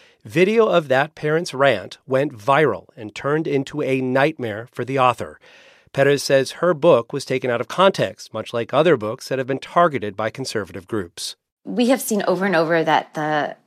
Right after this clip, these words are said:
Speaker 2: uh, sexual content is a pretext. You know, f-, folks know they cannot show up to a school board meeting in twenty twenty-two and say, "I don't want queer kids in my kids' class."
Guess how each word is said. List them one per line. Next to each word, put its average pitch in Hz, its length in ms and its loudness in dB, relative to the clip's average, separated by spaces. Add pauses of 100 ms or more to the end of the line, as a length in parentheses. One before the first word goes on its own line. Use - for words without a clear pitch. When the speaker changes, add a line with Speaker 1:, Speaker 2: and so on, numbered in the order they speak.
(140)
Speaker 2:
uh, 156 340 -4
sexual 254 380 0
content 165 420 -2
is 151 80 -4
a 143 80 -4
pretext. - 760 -10 (400)
You 185 120 0
know, 170 160 4
f-, - 260 -16 (260)
folks 233 540 0
know 190 460 6
they 175 120 -2
cannot 180 480 -4
show 202 260 0
up 202 200 2
to - 100 -12
a 185 60 0
school 180 320 -2
board 170 240 0
meeting 156 400 -2
in 170 100 -6
twenty 165 300 -4
twenty-two 160 640 -4
and - 160 0
say, 185 300 0
"I 170 100 0
don't 170 300 -4
want 165 420 -2 (320)
queer 170 240 2
kids 156 320 0
in 156 80 -6
my 143 140 -4
kids' - 340 -8
class." - 540 -2